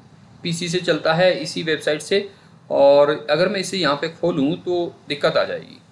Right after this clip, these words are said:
तो मैं इसे यहाँ पे खोलना नहीं चाहता। आप जब यहाँ पे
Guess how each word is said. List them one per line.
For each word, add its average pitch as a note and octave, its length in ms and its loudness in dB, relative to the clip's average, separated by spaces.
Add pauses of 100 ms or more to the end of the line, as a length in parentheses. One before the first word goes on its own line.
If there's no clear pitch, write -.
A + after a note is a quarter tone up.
(460)
तो E3+ 60 -20
मैं F3+ 100 -4
इसे G3 180 -2
यहाँ E3 180 0
पे F3 120 -2
खोलना F3 320 0
नहीं E3 200 0
चाहता। C#3+ 280 0
आप D#3+ 500 -2
जब F3+ 200 -2
यहाँ B2 400 -4
पे F#3 140 -4